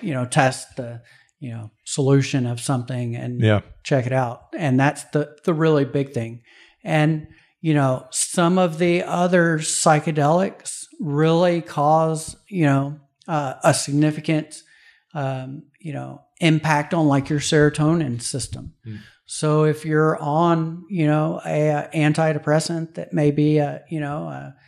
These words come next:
Speaker 1: S S R I, and you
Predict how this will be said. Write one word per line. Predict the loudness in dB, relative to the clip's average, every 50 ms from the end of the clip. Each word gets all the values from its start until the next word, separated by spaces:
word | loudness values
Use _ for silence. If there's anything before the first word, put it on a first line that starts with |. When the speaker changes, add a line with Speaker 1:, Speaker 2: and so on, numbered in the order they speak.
| _ _ _ -4
Speaker 1:
S | -2 -2 0 2
S | 2 2 2 0
R | 0 -2 0 2 2
I, | 2 2 2 0 -2 -4 -6 -8 -10 _ _ _ -20 -20 -20 -20 _ _ -6
and | -2 0 2 2 4 4 4 4 2 2 0 -2 -8 -12 -20 _ -20 _ _ _ _ _ _ _
you | -4 -2 0 2 4 4 4 4 2 2 0 0 -2 -4 -6 -8